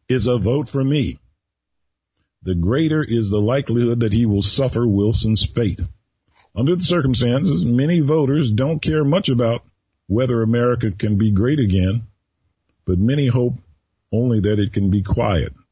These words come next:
again. <laughs> This historical perspective has been written by Doctor Russell L. Wiley,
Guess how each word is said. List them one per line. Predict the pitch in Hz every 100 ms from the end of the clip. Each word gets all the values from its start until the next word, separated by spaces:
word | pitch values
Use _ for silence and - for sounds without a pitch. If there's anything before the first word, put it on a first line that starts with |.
| _
again. | - 82 76 85 69 67 - 285
<laughs> | - - - - - _ _ _ _ _ _
This | - - - -
historical | - 117 - - 127 120 113 98
perspective | 92 98 - 120 117 98
has | 95 87
been | 98 95
written | 117 101 92
by | 92
Doctor | 92 101 101 101 87
Russell | 82 107 92 98 92
L. | 101 98 90
Wiley, | 78 98 104 92 80 78